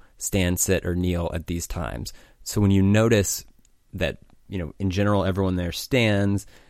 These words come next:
at certain points, kneels at certain points, and then there's these quick genuflections that will totally throw you for a loop 'cause you won't be expecting them. Recognize that,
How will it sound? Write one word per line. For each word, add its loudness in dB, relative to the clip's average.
at -8
certain 0
points, -2
kneels 2
at -4
certain -4
points, -2
and 0
then 2
there's 0
these -6
quick -2
genuflections -2
that -4
will -6
totally 0
throw 2
you 4
for 0
a 4
loop 2
'cause -2
you 2
won't 0
be -2
expecting 0
them. -4
Recognize 2
that, -4